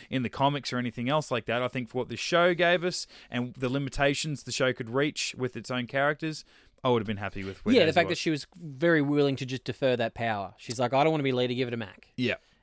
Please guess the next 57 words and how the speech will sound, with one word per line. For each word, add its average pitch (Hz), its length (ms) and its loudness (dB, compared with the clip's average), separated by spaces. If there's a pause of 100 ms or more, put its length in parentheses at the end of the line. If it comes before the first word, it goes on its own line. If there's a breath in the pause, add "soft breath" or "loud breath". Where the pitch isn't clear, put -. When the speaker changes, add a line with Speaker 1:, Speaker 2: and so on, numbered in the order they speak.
Speaker 2:
And 165 280 0
I 202 140 4
wasn't 165 300 4
mad. 131 240 0
I 139 120 4
was 131 120 0
like, 131 140 2
"It's 139 180 -6
weird 131 500 -2
just 127 160 -8
'cause 113 160 -8
no 127 120 -4
one 123 100 -2
else 120 180 -6
wants 120 260 -6
it." 110 60 -4
It's 113 160 -6
like, 120 140 2
Speaker 1:
<laughs> 143 80 4
Yeah. 127 120 2 (200 loud breath)
Speaker 2:
it's 139 100 -4
like 143 220 6
Coulson 165 340 4
obviously 143 260 2
would 131 120 0
have 120 100 -2
given 123 160 2
it 120 120 -8
to 117 100 -4
May, 110 280 0
and 110 120 -2
May's 110 180 -4
like, 110 140 -4
"I 110 80 4
don't 110 160 0
want 101 160 -6
it." 101 100 -8
And 110 80 0
he's 110 80 0
Speaker 1:
Yeah. 104 80 0
Speaker 2:
like, 104 100 -4
"Okay, 120 120 -2
well, 117 80 -4
Daisy, 120 280 0
you 127 120 0
have 120 80 -2
it." 101 40 -12
She's 101 120 -6
like, 110 100 -4
"I 113 80 0
don't 117 100 -2
want 107 160 -6
it 107 60 -6
either." 104 160 -4
And 147 80 0
Speaker 1:
<laughs> 214 100 6
Yeah. 220 100 4